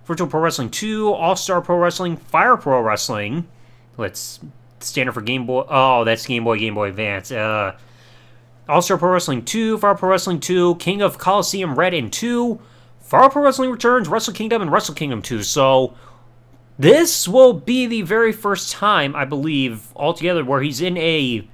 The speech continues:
it has to possibly be in a, uh, well, I mean, I would say an overall, like, American-based wrestling video game, which may be true, but, I mean, you also got some that were released, like Fire Pro Wrestling Returns, which is also in America, but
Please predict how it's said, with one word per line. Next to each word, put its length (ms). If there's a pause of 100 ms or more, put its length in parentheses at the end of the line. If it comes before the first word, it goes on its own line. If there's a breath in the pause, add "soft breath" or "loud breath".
(880 soft breath)
it 80
has 220
to 80
possibly 380
be 320
in 120
a, 240 (280)
uh, 420 (1400 soft breath)
well, 140
I 20
mean, 100
I 40
would 200
say 300
an 80
overall, 480
like, 140
American-based 760
wrestling 340
video 220
game, 120
which 180
may 120
be 80
true, 400 (720 soft breath)
but, 140
I 20
mean, 120
you 100
also 180
got 180
some 400
that 100
were 100
released, 300
like 140
Fire 180
Pro 120
Wrestling 240
Returns, 380
which 140
is 100
also 240
in 60
America, 440
but 300